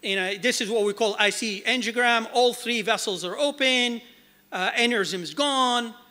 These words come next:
This is the main middle cerebral artery that we had the temporary clip on and so forth.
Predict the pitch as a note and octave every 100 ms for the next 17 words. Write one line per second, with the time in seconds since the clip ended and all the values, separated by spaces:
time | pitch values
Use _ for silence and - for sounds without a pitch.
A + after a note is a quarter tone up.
0 | - G#3+ A3+ G3 G3+ A3+ G#3+ A3 G#3 -
1 | F#3+ G3+ D4 D4+ - C4 B3+ G#3 F#3+ G#3+
2 | F#3+ G3+ G3 G3+ F#3 F3+ F#3+ F3 F3+ E3+
3 | D#3 - D3 D#3